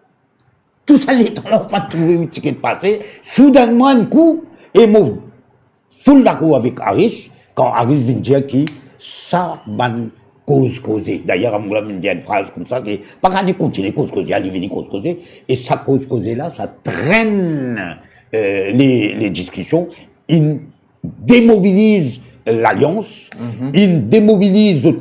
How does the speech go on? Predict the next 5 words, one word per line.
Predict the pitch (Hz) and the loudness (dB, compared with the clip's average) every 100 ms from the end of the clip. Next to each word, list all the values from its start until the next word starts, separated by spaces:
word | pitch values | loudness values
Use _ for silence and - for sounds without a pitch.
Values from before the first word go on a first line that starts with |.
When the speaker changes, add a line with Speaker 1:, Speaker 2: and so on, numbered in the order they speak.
| - | -2
Speaker 1:
capacité | 196 - 185 180 160 214 | -2 0 -2 0 2 4
de | 156 | 4
mobiliser | 135 160 170 180 196 196 135 92 - - | 2 2 2 2 0 0 -2 -6 -16 -2
du | 135 | 0
monde. | 190 247 | 2 2